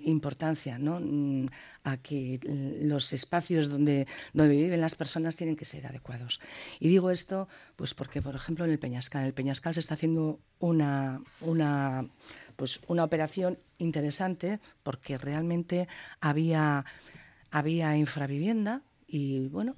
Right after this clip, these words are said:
eh, con una intervención de gobierno vasco, de ayuntamiento,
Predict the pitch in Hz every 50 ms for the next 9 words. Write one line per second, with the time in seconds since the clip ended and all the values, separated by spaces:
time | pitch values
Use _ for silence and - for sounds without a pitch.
0 | _ - 143 135 135 135 131 131 131 131 143 156 156 151 151 151 151 156 151 147
1 | 165 160 156 147 139 147 143 143 143 147 151 170 180 - - 214 202 190 196 190
2 | 170 151 143 147 147 143 143 139 143 151 147 151 156 175 185 190 185 - - 220
3 | 220